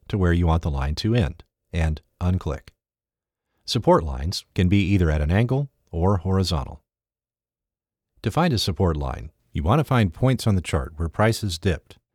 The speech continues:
and draw a line connecting them. These dips will act as touch points,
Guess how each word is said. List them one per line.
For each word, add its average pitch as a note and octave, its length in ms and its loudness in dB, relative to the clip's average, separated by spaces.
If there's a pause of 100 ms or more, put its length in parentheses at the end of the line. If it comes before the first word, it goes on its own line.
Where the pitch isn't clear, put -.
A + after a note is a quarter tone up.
(140)
and D2 160 -4
draw G2+ 260 2
a - 20 2
line D#2+ 340 -2
connecting G2+ 460 0
them. D#2+ 200 -16 (880)
These C#3+ 260 0
dips - 480 -2
will D2 160 -2
act F2 200 -2
as E2 320 -2
touch - 260 -2
points, - 440 -6